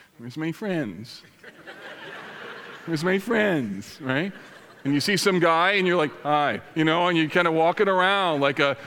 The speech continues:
insecure little junior higher, which you are. You just put adult clothes on it and you're walking around and, and, and you don't think, "I'm, I'm part of the body of Christ. I'm gonna go talk to this brother I don't know and say, 'Hey,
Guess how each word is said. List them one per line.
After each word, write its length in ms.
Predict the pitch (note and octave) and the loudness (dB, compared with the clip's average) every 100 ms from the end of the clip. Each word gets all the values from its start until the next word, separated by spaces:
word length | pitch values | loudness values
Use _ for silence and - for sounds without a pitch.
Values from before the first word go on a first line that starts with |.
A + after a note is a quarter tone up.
| - | -4
insecure 560 | D#3+ D#3+ G3 - F#3 F3+ | 0 0 0 0 2 4
little 180 | F3+ F3 | 4 2
junior 340 | D#3+ F#3 F#3 | 2 2 2
higher, 380 | E3+ F3 F3 A#2 | 4 2 2 0
which 180 | A#2+ E3+ | -2 0
you 200 | E3+ F3 | 2 4
are. 140 | E3+ | 4
You 100 | B2 | 2
just 200 | A#2+ C3 | -2 -4
put 140 | - C#3 | -2 0
adult 240 | D3+ D#3 | 2 2
clothes 400 | - F3+ F3+ D#3 | 2 2 2 2
on 220 | C#3 B2+ | 0 2
it 40 | A#2 | 0
and 80 | |
you're 100 | C#3+ | 2
walking 280 | D3+ E3+ G3+ | 2 4 2
around 500 | F3+ F3+ F#3 F3+ E3 | 2 2 2 2 2
and, 160 | C3 B2+ - - - | 0 -2 -8 -18 -4
and, 240 | D3 D3 - - - - - - - _ - | -2 0 -4 -12 -20 -20 -20 -20 -20 _ -12
and 120 | B2+ | 0
you 80 | F3 | 2
don't 160 | A3 | 0
think, 240 | - C4 G#3+ | 0 0 2
"I'm, 120 | E3+ - - - | -2 -6 -18 -16
I'm 80 | |
part 300 | B2+ - D#3+ | -12 -2 2
of 20 | G3+ | 2
the 80 | |
body 280 | G3 G#3+ A#3 | 4 4 4
of 100 | A#3+ | 0
Christ. 380 | - A#3+ C#4 A#3 | 2 4 4 2
I'm 60 | E3+ | 0
gonna 100 | E3+ | 2
go 40 | |
talk 260 | G3 C4 D#4+ | 2 2 2
to 60 | |
this 160 | D#4 F#3 | 2 2
brother 280 | D#3 D3+ D3 | 2 4 4
I 60 | |
don't 180 | D3 C#3+ | 2 2
know 180 | D3+ F#3 | 2 2
and 80 | G3 | 2
say, 120 | A3 | 4
'Hey, 280 | C4 D4+ | 4 2